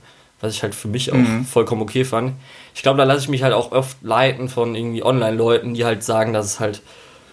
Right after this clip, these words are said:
Speaker 1: gut ist und dass jetzt, wenn man online halt liest, dass jetzt, äh, sie es gut finden, dann kann man auch sagen, „Okay, probier ich mal aus“, und dann bin ich ja auch nicht alleine, wenn ich's gut finde.
Speaker 2: Ja.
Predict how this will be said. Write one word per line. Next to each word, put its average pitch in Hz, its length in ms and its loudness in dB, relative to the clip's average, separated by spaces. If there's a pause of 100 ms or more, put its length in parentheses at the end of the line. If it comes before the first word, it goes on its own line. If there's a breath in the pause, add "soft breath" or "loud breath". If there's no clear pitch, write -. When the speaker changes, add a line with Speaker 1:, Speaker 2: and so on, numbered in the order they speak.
(200 loud breath)
Speaker 1:
gut 135 200 4
ist 127 140 0
und 117 100 0
dass 110 200 0
jetzt, - 240 -6
wenn 107 100 0
man 107 120 -2
online 113 260 0
halt 107 100 -4
liest, 110 300 -4
dass 104 160 -2
jetzt, 101 240 -4
äh, - 580 -8 (280)
sie 120 100 0
es - 100 0
gut 131 160 2
finden, 117 440 -2 (160)
dann 104 100 -8
kann 110 120 -4
man 104 80 0
auch 95 100 0
sagen, 110 320 -2
„Okay, 110 180 -2
probier 120 320 0
ich - 80 -2
mal 113 100 4
aus“, 131 460 4
und 113 140 -6
dann 110 220 -4 (120)
bin 120 140 -2
ich 101 80 -2
ja 113 80 2
auch 110 60 0
nicht 113 120 -4
alleine, 110 320 0
wenn 101 80 -6
ich's - 140 -12
gut - 140 -16
finde. - 300 -6
Speaker 2:
Ja. 101 200 4